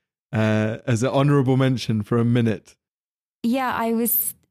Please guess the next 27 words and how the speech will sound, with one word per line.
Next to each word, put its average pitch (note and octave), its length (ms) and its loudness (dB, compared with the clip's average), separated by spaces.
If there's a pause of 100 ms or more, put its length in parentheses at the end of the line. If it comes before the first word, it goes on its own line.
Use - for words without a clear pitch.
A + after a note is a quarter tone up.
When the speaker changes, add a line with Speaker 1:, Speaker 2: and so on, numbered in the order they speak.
(240)
Speaker 2:
I, G#3+ 220 -4
I A3+ 100 -2
found A3 280 -2
it - 80 -4
so G3 160 0
hard. F3+ 440 -2
So - 160 -4
I G3 80 -2
was F#3+ 80 0
thinking F#3 1000 0
something F3+ 360 -2
maybe F3 200 0
from F3 180 -2
Spirited F3 500 -4
Away. A#3 760 -2 (460)
Um, E3+ 920 0 (800)
where - 100 0
Speaker 1:
Again, B2 260 4
Speaker 2:
where A#2+ 120 2
Speaker 1:
not A#2+ 100 4
Speaker 2:
her, - 60 0
Speaker 1:
seen C3 180 4
any A#2+ 160 4
of A2+ 80 2
those. A#2+ 320 2
<laughs> - 220 -2
Speaker 2:
where G3 400 -2